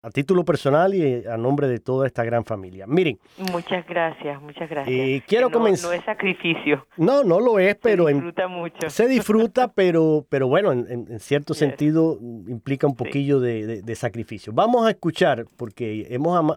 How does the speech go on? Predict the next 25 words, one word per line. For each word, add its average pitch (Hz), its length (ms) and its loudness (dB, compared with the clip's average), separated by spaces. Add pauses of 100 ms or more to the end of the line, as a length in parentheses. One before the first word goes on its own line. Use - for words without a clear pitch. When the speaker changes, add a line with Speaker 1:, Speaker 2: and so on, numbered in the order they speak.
(140)
Speaker 1:
eh, 107 560 -8 (1000)
mencionado 135 680 2 (400)
este 123 280 -4
mes 135 360 0
de 123 600 0
la 113 480 -8
herencia 113 460 -6
hispana, 131 420 0 (420)
y 156 100 0
hay 214 160 2
un 233 140 0
audio 190 380 4
aquí 147 320 -2
que 120 160 -8
yo 123 120 -4
quisiera 151 580 2
compartir 135 460 0
contigo 135 680 2 (160)
y 135 380 2
con 107 340 0
nuestros 135 340 2
oyentes, 110 520 2 (760)
que 131 460 4
lo 127 800 4 (180)
grabó 135 600 2